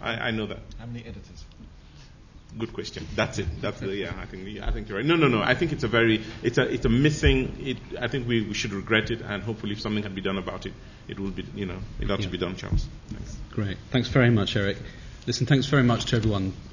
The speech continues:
Speaker 3: uh, f-, for this afternoon, uh, for your attendance and your, uh, involvement. Um, because you've all been so very good, you're all invited to come upstairs and have a drink. Um, <laughs> where is, where is it, Laura?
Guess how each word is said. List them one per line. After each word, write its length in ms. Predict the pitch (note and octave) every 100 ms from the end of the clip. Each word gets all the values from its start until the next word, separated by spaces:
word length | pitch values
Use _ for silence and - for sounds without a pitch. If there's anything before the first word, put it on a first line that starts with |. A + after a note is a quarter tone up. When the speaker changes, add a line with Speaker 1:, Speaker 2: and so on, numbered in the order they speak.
| -
Speaker 3:
uh, 280 | G2+ F#2+ E2
f-, 320 | - - -
for 160 | - A#2
this 160 | G2 G#2
afternoon, 560 | F#2+ - G2+ F#2 F#2 - - -
uh, 120 | G2
for 80 | -
your 180 | G2+
attendance 500 | F#2+ - G2+ F#2 -
and 80 | G2
your, 280 | F#2 F#2 F#2 -
uh, 180 | F#2+ F2+ -
involvement. 680 | G2+ G#2 G2+ F#2+ F#2 E2 - - - - -
Um, 400 | G#2 F#2 F#2+ - - - - - -
because 240 | A2 B2
you've 140 | A#2 A2
all 80 |
been 160 | G#2+ G#2
so 160 | - G2+
very 240 | G#2 G2
good, 340 | F#2 G2 F2 E2+
you're 200 | - G#2
all 100 | G#2
invited 600 | F#2 G2 F#2+ F#2 E2+ -
to 120 | F#2
come 160 | -
upstairs 500 | F#2 - - F#2+ F2
and 60 | F#2+
have 100 | F2+
a 40 |
drink. 420 | E2+ G2 E2 - - - - - -
Um, 420 | G2+ F#2+ F#2+ F#2 - - - - - -
<laughs> 540 | - - - - -
where 200 | G2 G#2 A2
is, 140 | A2
where 140 | A2+
is 100 | A2+
it, 100 | G2+
Laura? 200 | F2 A#2+